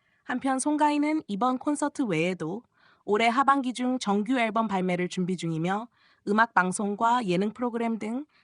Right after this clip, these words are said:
다방면에서 활약을 이어갈 계획이다. 그녀는 최근 각종 행사 무대와 지역 축제에 출연하며 팬들과의 소통을 이어가고 있으며 차세대 트로트 아이콘으로서의 입지를 공고히 하고 있다.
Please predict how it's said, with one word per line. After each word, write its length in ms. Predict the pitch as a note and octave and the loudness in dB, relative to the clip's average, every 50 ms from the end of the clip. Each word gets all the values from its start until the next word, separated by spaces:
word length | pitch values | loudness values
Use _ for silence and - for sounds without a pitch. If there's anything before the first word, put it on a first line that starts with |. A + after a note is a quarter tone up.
| _ _ | _ _
다방면에서 1000 | - G3 F3+ F#3+ G#3 A3+ B3 C#4+ D#4 D#4 D4 C#4 C4 - D4 C#4+ C#4+ C#4+ D4+ - _ | -2 2 6 6 6 6 4 2 2 2 2 0 0 0 0 0 0 -2 -6 -8 _
활약을 460 | - - E4 F4+ F#4 F4+ F4 E4 C#4+ B3 | -8 -6 -2 0 0 0 0 -4 -4 -2
이어갈 400 | F3 E3+ D#3+ D#3 D#3+ D#3 D#3 D3+ | -2 -2 -2 -2 -2 -2 -4 -2
계획이다. 640 | - F3 D#3+ E3 F3 D#3 D#3+ D3+ C#3 D3+ - - _ _ _ | -4 -4 -2 -2 -4 -4 -6 -6 -6 -6 -6 -10 _ _ _
그녀는 400 | - B3+ A#3+ B3 B3+ C4 C4 B3+ | -2 0 2 2 4 2 2 0
최근 400 | - D4 D#4+ C4 D4 D4 D4 C#4+ | 0 -2 -2 0 0 0 0 0
각종 400 | - G#3+ F#3 - - A#3+ A#3+ G#3+ | 0 -2 -2 -2 -2 -2 0 0
행사 280 | C4+ C4 B3+ - C#4 | -2 -2 0 0 -2
무대와 600 | A#3 G#3 G3+ G3 G3 G3 G3+ G#3 G#3 G#3+ G#3+ - - - | 0 0 -2 -2 -2 0 2 2 4 2 2 -2 -6 -6
지역 280 | - G#3 G#3 G#3+ - | -4 -2 -2 -2 -2
축제에 380 | - - - - - C#4+ C#4 C4+ | -6 -10 -8 -4 -2 0 0 0
출연하며 720 | - - C#4+ C#4+ C4 A#3+ G#3+ F#3 F3 E3+ E3+ E3+ F3 - - | -2 -4 -2 -2 0 0 0 0 0 -2 -2 -4 -6 -8 -8
팬들과의 560 | - D4+ D#4+ D#4+ F4 E4 D4 C#4 B3+ A#3+ A#3+ | -4 -4 -2 -2 -2 -2 0 0 0 0 0
소통을 500 | - C#4 C4 - C#4 C4 B3 A#3+ A3+ - | -4 -6 -8 -4 -4 -2 -2 -2 -4 -2
이어가고 400 | E3+ F3 F3+ E3+ F3 E3+ D#3+ D#3+ | -2 -4 -2 -2 -4 -4 -4 -6
있으며 460 | D#3 - - E3+ E3 D#3 D#3+ F3 - _ _ _ _ _ _ _ _ | -6 -6 -6 -6 -6 -4 -4 -6 -8 _ _ _ _ _ _ _ _
차세대 520 | - - D4+ D4 E4+ E4 C#4+ D#4 D4+ D4+ - | -6 -4 -4 -2 -2 -4 -2 -2 -2 -2 -4
트로트 400 | - - G4 G#4 G#4+ - - G4+ | -6 -4 -4 -4 -4 -2 -2 2
아이콘으로서의 840 | D4 G3+ F#3+ G#3 - - B3+ A3+ G#3 F#3 F3+ F3 - - F#3 F3+ F3 | 2 2 2 2 -2 -2 -2 -2 -2 -2 -4 -4 -4 -4 -4 -4 -4
입지를 560 | E3+ E3+ F3 - - G3 F#3 G3 G3+ G3+ - _ | -4 -6 -10 -8 -8 -8 -6 -6 -6 -8 -10 _
공고히 400 | - - G3 G#3 G#3 A#3 A3+ G3 | -6 -4 -4 -2 -2 -2 -2 -2
하고 220 | E3 D#3 - D#3+ | -2 -4 -4 -8
있다. 400 | D#3 - - - D#3+ E3 F#3 - | -10 -8 -10 -10 -10 -10 -12 -14